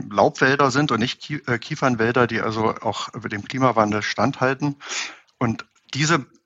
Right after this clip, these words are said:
bauen wir nämlich auf, indem wir Windanlagen in Kiefernmonokulturforst errichten, sozusagen dort nicht ein bis zwei Hektar, wie Doktor Ludwig sagte, sondern vielleicht viertausend Quadratmeter brauchen als für das Fundament, für die Kranstellfläche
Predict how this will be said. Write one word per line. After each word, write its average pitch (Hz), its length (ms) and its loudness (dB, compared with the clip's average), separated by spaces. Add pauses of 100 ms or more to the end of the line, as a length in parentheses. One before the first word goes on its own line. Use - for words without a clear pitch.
(220)
bauen 151 260 6
wir 160 80 4
nämlich 139 280 4
auf, 170 440 2
indem 127 320 2
wir 127 340 4
Windanlagen 117 760 2
in 110 160 -10
Kiefernmonokulturforst 117 1500 -2 (280)
errichten, 156 540 -2
sozusagen 135 440 4
dort 117 280 2
nicht - 260 -4 (360)
ein 120 160 2
bis 123 140 0
zwei 98 180 4
Hektar, 131 320 2
wie 135 60 2
Doktor 127 360 0
Ludwig 123 340 -8
sagte, 107 360 -2
sondern 107 240 0
vielleicht - 380 -6
viertausend 110 480 -4
Quadratmeter 123 720 0 (580)
brauchen 151 580 2 (140)
als - 320 -4
für - 160 -4
das 110 120 -4
Fundament, 113 540 2
für - 100 -6
die 107 80 -6
Kranstellfläche 127 880 0